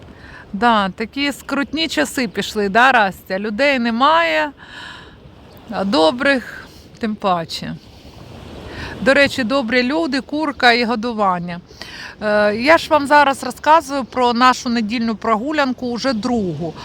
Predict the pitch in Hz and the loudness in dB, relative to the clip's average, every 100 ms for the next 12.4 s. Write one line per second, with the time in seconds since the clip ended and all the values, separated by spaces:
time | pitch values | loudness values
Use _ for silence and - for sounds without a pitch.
0 | - - 269 262 214 208 - 247 233 240 | -6 2 4 6 4 2 -2 2 2 2
1 | - 254 240 233 247 - 226 262 247 233 | -4 -4 -4 -6 -10 -10 -4 0 2 0
2 | - 240 - 240 220 208 226 208 220 202 | -4 -8 -6 -4 -2 -2 -2 -2 0 -2
3 | - 196 202 196 202 185 196 185 180 180 | -2 -2 -2 0 0 2 2 0 -2 -6
4 | 202 190 185 190 185 - 226 330 - - | -4 -4 -6 -6 -8 0 2 2 0 -8
5 | 226 - 240 - 240 226 - 202 - - | -8 -8 -10 -6 -4 -4 -6 -10 -12 -16
6 | - - - 277 - 247 247 214 285 302 | -16 -14 -4 -4 0 2 2 4 6 6
7 | 269 262 - 240 220 226 214 277 311 294 | 2 -6 -4 -2 0 -2 2 4 6 4
8 | - - - - 262 269 220 262 254 - | -2 -12 -10 -4 2 2 2 -2 -2 -4
9 | 240 - 233 226 226 208 196 202 208 196 | -6 -2 0 0 0 -2 0 0 0 -2
10 | - 147 156 170 180 196 214 196 208 202 | -8 -16 -12 -8 -6 -2 0 2 2 2
11 | 202 190 202 190 185 180 196 202 196 185 | 0 0 2 4 2 -2 -2 0 -2 -2
12 | 214 254 277 | 0 0 0